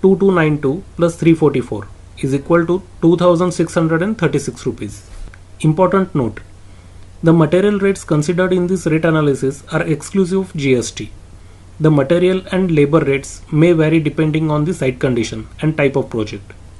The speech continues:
I have not considered the wastage of cement and sand in mortar. You can consider it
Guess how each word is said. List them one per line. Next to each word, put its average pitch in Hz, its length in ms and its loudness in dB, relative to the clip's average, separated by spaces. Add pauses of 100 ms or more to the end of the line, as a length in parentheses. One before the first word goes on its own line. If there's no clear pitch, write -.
(300)
I 156 80 2
have 175 200 2
not 185 240 0
considered 170 500 0
the 180 80 2
wastage 156 380 0
of 175 120 -2
cement 156 420 -2
and 165 160 -2
sand 135 300 0
in 156 80 0
mortar. 113 440 -2 (240)
You 143 120 -2
can 165 220 2
consider 165 420 0
it 151 320 -2